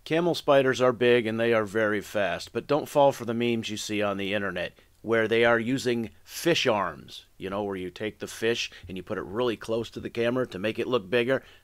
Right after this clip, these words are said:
That's what they're doing with those camel spiders. And that very famous picture from that meme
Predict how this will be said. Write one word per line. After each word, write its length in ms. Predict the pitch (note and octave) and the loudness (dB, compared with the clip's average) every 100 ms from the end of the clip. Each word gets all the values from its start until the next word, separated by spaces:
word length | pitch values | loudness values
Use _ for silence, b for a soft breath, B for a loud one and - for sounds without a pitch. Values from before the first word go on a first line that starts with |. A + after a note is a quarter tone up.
| _ | _
That's 280 | G2+ A#2+ - | 0 0 0
what 140 | C3 | -2
they're 120 | C3 | 0
doing 320 | A2 A#2 A2+ A2 | 0 0 0 -2
with 140 | G2+ | -2
those 240 | G2 G2 | -2 -4
camel 340 | - C#3+ D3+ D3 | -4 -2 0 -2
spiders. 480 | - A#2 G#2+ F2 - b - | 0 2 2 0 -10 b -10
And 120 | G#2 | -2
that 140 | A#2 | -2
very 340 | G#2+ A#2 D#3+ F#3+ | -2 0 2 2
famous 540 | - F3+ F3+ F#3 F3 | 2 2 4 2 -2
picture 420 | - G#3 - C3+ | -2 -4 0 -2
from 220 | A#2+ C3+ D3 | 0 0 2
that 180 | F3+ | 2
meme 440 | F#3+ G#3 D#3+ C3 | 2 2 2 0